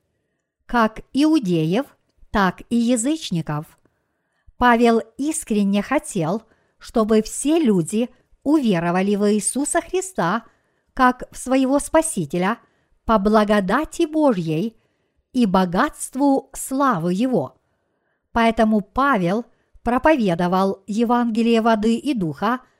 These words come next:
всем грешникам, предоставляя им возможность полностью спастись от всех грехов, а также учил верить в эту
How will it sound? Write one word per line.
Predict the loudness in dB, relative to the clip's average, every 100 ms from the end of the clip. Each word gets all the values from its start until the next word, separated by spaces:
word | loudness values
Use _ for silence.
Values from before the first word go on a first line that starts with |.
| _
всем | -14 -8 0 0 0 -2
грешникам, | 0 0 -2 -4 -6 -2 -4 -6 _ _ _ _
предоставляя | -2 2 2 2 0 -2 0 0 0 2 0
им | 0 0
возможность | 2 0 0 0 0 0 -4 -6 -14 -20 _ _ _ _ _
полностью | 4 4 4 0 -2 -4
спастись | -4 -2 -2 -2 -4 -4 -4 -4 -18 _ _ _
от | -2 -2
всех | -4 -2 -2 0
грехов, | -2 -2 -2 -4 -6 _ _ _ _ _ -6
а | -4
также | -2 0 0 0 2 4 4
учил | -2 -2 0 0 0
верить | 0 0 0 -2 -6 -10
в | -4 0
эту | 0 0